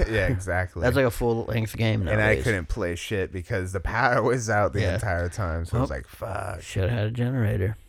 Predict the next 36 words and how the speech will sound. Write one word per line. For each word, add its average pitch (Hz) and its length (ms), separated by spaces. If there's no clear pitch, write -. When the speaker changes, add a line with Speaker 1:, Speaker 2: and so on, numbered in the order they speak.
Speaker 1:
Yeah. - 280
Speaker 2:
<laughs> - 120
Yeah, 90 160
my 113 140
dad 110 320
had, 110 180
just 113 160
had 113 140
the 107 100
essentials 101 500
hooked - 200
up, - 140
the 113 80
T 104 200
V. 117 240
Speaker 1:
Yeah. 78 220
Speaker 2:
T 113 160
V 110 160
and 104 140
the 95 80
antenna. 113 520
<laughs> - 240
Yeah, 110 100
we 113 140
were 117 100
the 107 80
poor 110 240
family 80 340
that 60 120
had - 200
four 104 260
channels 87 420
to 85 120
Speaker 1:
Yeah. 78 220
Speaker 2:
pick - 220
from. 58 300